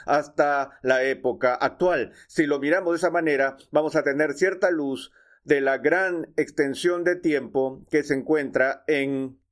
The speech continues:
el libro de Jueces. El libro se llama El libro de los jueces porque describe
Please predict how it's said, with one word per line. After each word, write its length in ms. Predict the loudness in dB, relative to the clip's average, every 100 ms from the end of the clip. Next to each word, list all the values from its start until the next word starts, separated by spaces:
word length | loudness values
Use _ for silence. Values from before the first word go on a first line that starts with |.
| _ _ _ -2
el 220 | 0 0
libro 400 | 0 0 0 2
de 120 | 0
Jueces. 720 | 2 0 0 -6 -14 -16 -20 _ _ _ _ _
El 180 | 0 2
libro 400 | 0 0 0 -2
se 220 | 0 0
llama 560 | 2 0 0 -2 -2 -2
El 140 | 0 0
libro 240 | 0 0
de 80 | 0
los 140 | 0
jueces 420 | 0 -2 0 -4
porque 320 | -2 -2 0 0
describe 1040 | -2 -6 -4 -2 0 0 0 0 -2